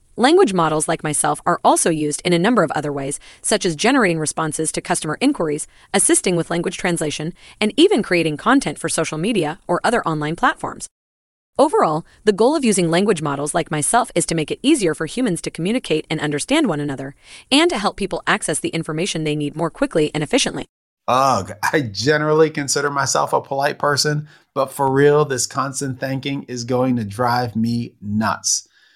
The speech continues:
Speaker 2: What would really turn this into interview hell would be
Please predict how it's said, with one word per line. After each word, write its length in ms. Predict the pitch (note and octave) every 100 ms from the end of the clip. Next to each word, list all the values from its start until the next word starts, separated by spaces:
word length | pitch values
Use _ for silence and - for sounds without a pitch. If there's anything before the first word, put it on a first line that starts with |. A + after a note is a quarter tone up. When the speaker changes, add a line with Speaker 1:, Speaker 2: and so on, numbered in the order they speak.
| _ _ -
Speaker 2:
What 180 | C#3+ D3+
would 120 | C#3
really 380 | C3 C#3+ D3+ D#3
turn 300 | D#3 D3 D3
this 200 | D3 D3
into 460 | C#3+ C3+ C#3 C3 C3
interview 400 | C#3+ C#3+ C#3+ C#3+
hell 260 | C#3+ D3
would 180 | C3+ A#2
be 360 | B2+ B2+ B2